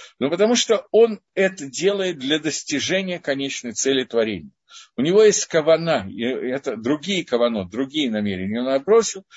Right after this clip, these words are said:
и делает это именно для того, чтобы служить Всевышнему. Это не означает,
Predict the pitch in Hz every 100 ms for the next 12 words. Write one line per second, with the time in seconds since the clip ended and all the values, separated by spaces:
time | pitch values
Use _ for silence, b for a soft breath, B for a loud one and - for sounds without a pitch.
0 | B B 135 143 208 202 175 170 165 -
1 | - 214 214 190 151 135 143 147 143 131
2 | 131 - 117 131 - 120 104 85 - -
3 | _ B B - 190 233 220 220 185 196
4 | 190 - 185 147